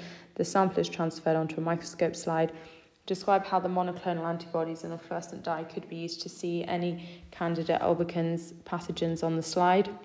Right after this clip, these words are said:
So how is this gonna work? Well, first of all, we use that dye in order to identify the antibodies.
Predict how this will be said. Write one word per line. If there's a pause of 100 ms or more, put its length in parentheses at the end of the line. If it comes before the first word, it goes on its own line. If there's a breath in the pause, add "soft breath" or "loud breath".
(1900 soft breath)
So
how
is
this
gonna
work?
Well,
first
of
all,
we
use
that
dye
in
order
to
identify (1700 loud breath)
the
antibodies.